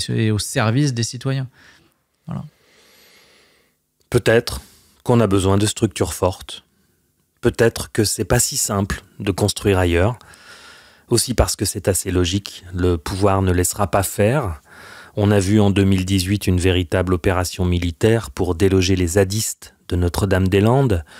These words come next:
Speaker 2: Et que dire des violences policières qui ont lieu face à la contestation contre la réforme des retraites ?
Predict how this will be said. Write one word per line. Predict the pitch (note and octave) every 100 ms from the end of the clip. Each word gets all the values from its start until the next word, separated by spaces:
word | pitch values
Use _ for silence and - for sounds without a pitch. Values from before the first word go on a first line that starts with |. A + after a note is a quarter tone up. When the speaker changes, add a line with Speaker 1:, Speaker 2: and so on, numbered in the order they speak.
| - - _ -
Speaker 2:
Et | A#2+
que | -
dire | F#2 G2+ F#2+
des |
violences | E2+ F2 E2+ F2
policières | - F2+ D#2 - F#2+ F#2
qui | - F#2
ont |
lieu | E2+ F#2 F#2+
face | - F#2+ -
à |
la | E2+
contestation | - A2 A2+ - G#2+ F#2+ - G#2
contre | - G2 - G2
la | F2+ E2
réforme | E2 F#2 - G2+ F#2 F2
des | F2+
retraites ? | F#2 - B2+ B2+ - -